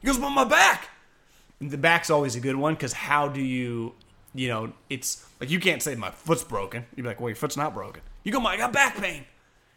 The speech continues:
And then the doctors are always like, "Well, just be easy on it," 'cause it's impossible to quite,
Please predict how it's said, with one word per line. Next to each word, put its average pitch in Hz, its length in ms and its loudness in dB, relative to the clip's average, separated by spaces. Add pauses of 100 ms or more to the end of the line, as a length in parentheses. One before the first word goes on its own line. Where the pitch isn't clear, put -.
(260)
And 143 120 -6
then 131 120 -4
the 123 60 -6
doctors 135 420 -2
are 120 80 -2
always 113 220 -2
like, 101 160 -8
"Well, 175 180 -2
just - 260 -8
be 151 80 -2 (140)
easy 147 200 -4
on 131 160 0
it," - 80 -12
'cause 139 140 -4
it's 135 260 -2
impossible 127 560 -4
to 101 80 -12
quite, 123 340 -4